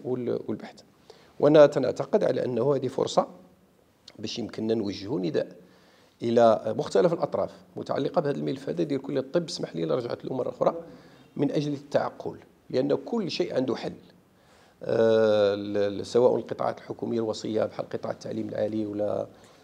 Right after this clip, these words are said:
ولا، ولا، ولا ال-، ال-، الطب، وكذلك القطاعات الأخرى المتدخلة، لأنه العقوبات والتوقيفات لن تزيد الأمور إلا،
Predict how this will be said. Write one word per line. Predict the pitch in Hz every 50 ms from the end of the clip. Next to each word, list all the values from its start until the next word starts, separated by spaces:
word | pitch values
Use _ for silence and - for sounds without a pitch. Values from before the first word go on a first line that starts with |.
| - -
ولا، | - 110 104 107 104 98 - -
ولا، | 101 101 101 101 101 - -
ولا | 98 98 101 98 98 98 95 95 95 95 92 98
ال-، | - - 95 - - - - - - - - - - - - - - - - - - - - _ _ - - - - 110
ال-، | 104 95 92 - - - - - - - -
الطب، | 104 - - - 160 185 214 196 156 - - - - _ _ - - _ _ _ _ _ -
وكذلك | - - - - - - 185 180 - 180 160 170 156 147 - -
القطاعات | 147 - - 143 - - 139 127 - 123
الأخرى | 156 - - 175 180
المتدخلة، | 180 175 170 147 - - 117 120 - - - - - - - - - - -
لأنه | 117 127 135 151 156 160
العقوبات | 151 120 135 156 - - 143 131 120 123 135 143 139 139 135 139 139
والتوقيفات | 135 - - 156 143 - - 156 139 127 135 - 113 127 135 135 131 127 127 - - - -
لن | 139 151 151 131
تزيد | 151 151 139 123 135 135 131 131
الأمور | 127 127 123 123 120 120 117 110 113 - 117 117 120 117 113 113 107
إلا، | - 110 107 107 107 104 104 101 104 104 104